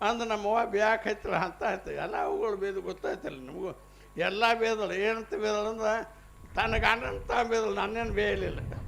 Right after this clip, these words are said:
"ಹಾಟ್ಯಾನ ಮಗ" ಅಂದಳು. ಹಾಟ್ಯ ಅವ ಅದ, ನನಗೇನು ಸಂಬಂಧ? ನಾ ಮಗನಲ್ಲ, ನನಗೇನು ಅರ್ಥಲಿಲ್ಲ. ಹ, ಆ, ಏನು ನಮ್ಮವ್ವ ಏನು ಇಷ್ಟ ಬೇದಳು, ಒಂದು ನಾಲ್ಕು ಬೇದ್ರು ಬಿಡ್ರಿ, ಹಳೆ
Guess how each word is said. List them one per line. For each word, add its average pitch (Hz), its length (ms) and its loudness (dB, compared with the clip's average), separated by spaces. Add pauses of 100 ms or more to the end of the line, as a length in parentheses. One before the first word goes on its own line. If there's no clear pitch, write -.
(840)
"ಹಾಟ್ಯಾನ 226 460 10
ಮಗ" 226 180 2
ಅಂದಳು. 214 560 4 (160)
ಹಾಟ್ಯ 208 380 8
ಅವ 233 440 4
ಅದ, 226 60 0
ನನಗೇನು 214 400 -2
ಸಂಬಂಧ? 208 360 -6 (440)
ನಾ 214 220 4
ಮಗನಲ್ಲ, 214 680 4 (1040)
ನನಗೇನು 233 680 4
ಅರ್ಥಲಿಲ್ಲ. 247 640 6 (640)
ಹ, - 20 0
ಆ, 220 340 2 (320)
ಏನು 226 320 4
ನಮ್ಮವ್ವ 226 360 2
ಏನು 220 340 2
ಇಷ್ಟ 185 260 -4
ಬೇದಳು, 480 680 0
ಒಂದು 185 220 -2
ನಾಲ್ಕು 170 320 -2
ಬೇದ್ರು 233 260 2
ಬಿಡ್ರಿ, 247 180 2
ಹಳೆ 190 280 2